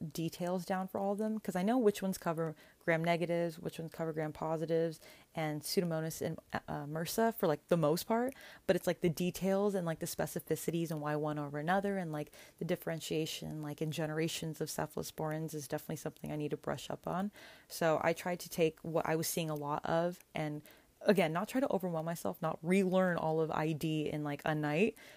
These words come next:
but to maybe, like, really commit to memory all of the, um, beta-lactams and the cephalosporins. Like,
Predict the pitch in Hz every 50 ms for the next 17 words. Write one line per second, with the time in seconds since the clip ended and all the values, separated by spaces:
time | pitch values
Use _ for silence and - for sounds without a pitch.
0 | - - - 175 165 - 185 180 170 170 170 175 170 165 156 151 147 151 - -
1 | _ 170 160 160 190 208 214 220 214 - - 190 185 175 175 - - - - 170
2 | 156 151 151 151 151 151 151 151 - - 151 151 147 156 156 143 - - 160 156
3 | 156 151 156 151 - - - - - - _ - 160 160 156 156 156 151 - 160
4 | 160 156 151 151 151 147 _ - - 156 151 147 156 - 160 156 151 - - 151
5 | - - - 120 - - - - - - - - - - - - - -